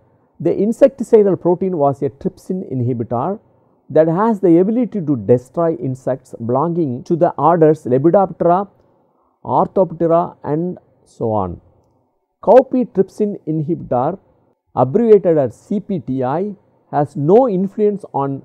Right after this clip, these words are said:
mammalian trypsin and therefore it is non-toxic to mammals. Let us see the virus resistance. There are a number of, uh, approaches for manufacturing plants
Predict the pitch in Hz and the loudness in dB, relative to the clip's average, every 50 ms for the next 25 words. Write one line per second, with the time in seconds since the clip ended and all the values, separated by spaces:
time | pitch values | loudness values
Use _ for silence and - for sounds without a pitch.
0 | _ 117 117 123 139 160 175 202 214 220 214 202 185 165 - - - - 123 117 | _ -6 -4 -2 0 0 0 0 0 0 0 0 -2 -2 -6 -10 -8 -8 -8 -8
1 | - _ - 165 180 214 220 - _ _ _ _ _ _ _ _ - 180 185 170 | -8 _ -6 -6 -6 -6 -10 -14 _ _ _ _ _ _ _ _ -6 -6 2 2
2 | 196 202 208 190 - 226 214 190 170 185 196 185 - _ _ _ 147 143 151 135 | 4 4 2 2 4 4 6 8 6 4 4 0 -8 _ _ _ -4 -2 -2 -2
3 | 135 139 139 160 190 226 226 202 - 156 139 139 - _ - 160 147 - - 156 | -2 -4 -2 0 0 0 -2 -4 -4 -6 -8 -8 -10 _ -10 -10 -8 -6 -6 -6
4 | 156 127 117 113 107 101 120 147 131 95 - _ _ _ _ _ _ _ _ _ | -6 -4 -6 -6 -4 -4 -6 -6 -6 -10 -12 _ _ _ _ _ _ _ _ _
5 | _ _ _ _ _ _ _ _ _ _ _ _ _ _ - - 214 220 240 226 | _ _ _ _ _ _ _ _ _ _ _ _ _ _ -4 -2 2 2 2 2
6 | - - - 240 240 220 180 135 131 156 185 220 233 240 220 - - - - 131 | 2 -4 -4 2 2 2 2 4 4 4 4 6 6 6 4 4 0 -4 -2 0
7 | 139 143 139 - 160 - _ - 151 147 143 - - _ - - _ _ _ _ | -2 -2 0 -4 -6 -4 _ -6 -6 -6 -6 -10 -14 _ -20 -20 _ _ _ _
8 | _ _ _ _ _ _ _ _ _ _ _ _ _ _ _ _ _ _ _ _ | _ _ _ _ _ _ _ _ _ _ _ _ _ _ _ _ _ _ _ _
9 | _ _ _ _ _ - 175 208 247 254 262 240 185 170 202 190 180 175 185 208 | _ _ _ _ _ 2 6 6 8 8 6 6 6 6 6 6 6 2 2 2
10 | 240 247 240 247 233 220 196 - - 190 175 160 156 - - 151 - 202 196 185 | 2 2 2 4 6 6 4 4 2 4 4 4 4 4 2 0 2 2 2 2
11 | 165 - 170 156 - - _ - 147 147 143 131 139 147 165 170 160 - 165 156 | 2 0 -2 -2 -2 -6 _ 0 0 0 0 0 -2 -2 -2 -2 -2 -2 -4 -4
12 | - _ - 139 135 113 117 - 139 135 131 117 123 156 160 - | -4 _ -6 -6 -6 -6 -4 -2 -2 -2 -2 -2 -4 -6 -8 -12